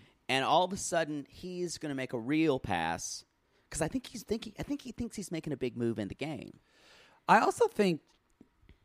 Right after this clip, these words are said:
Speaker 2: and maybe where C J's coming from too, we haven't seen, we haven't seen them get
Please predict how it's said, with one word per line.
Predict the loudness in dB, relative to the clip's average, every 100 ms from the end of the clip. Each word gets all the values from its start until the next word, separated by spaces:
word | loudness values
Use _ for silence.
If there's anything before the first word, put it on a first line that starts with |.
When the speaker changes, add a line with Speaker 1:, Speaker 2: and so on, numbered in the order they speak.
| -20 -20 _ _ _ _ -18 -16 -16 -18 -20 _ _ _ _ _
Speaker 2:
and | -2 0
maybe | 0 0
where | 0 0
C | -2 -4
J's | -2 -2
coming | -2 -4
from | -4 -6
too, | -6 -4
we | -6
haven't | -6 -4 -2 -4 -6
seen, | -6 -2 -2 -4 -8 _ _ _ -20 _
we | 4 6
haven't | 8 8 6
seen | -2 -2 0
them | 0 0
get | 2 2